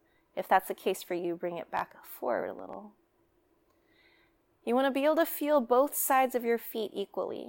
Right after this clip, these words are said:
So the pinky side, the big toe side. Soften your shoulders. Flutter your eyes open.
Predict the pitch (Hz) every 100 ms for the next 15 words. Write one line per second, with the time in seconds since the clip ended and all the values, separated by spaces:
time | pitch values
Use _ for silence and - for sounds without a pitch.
0 | 233 240 240 233 - 233 226 - 254 240
1 | 233 - 233 233 233 233 226 220 _ _
2 | _ _ _ _ - 180 214 208 - 226
3 | 220 - 214 214 214 214 214 208 220 _
4 | _ _ _ _ _ _ _ _ _ -
5 | - - 233 247 269 - 254 233 208 -
6 | 180 151 - 226 - - _ _ _ _
7 | _ _ _ _ _ _ _ _ _ _
8 | _ _ _ _ _ _ _ _ _ _
9 | _ _ _ _ - - 208 202 190 175
10 | 185 185 240 - 214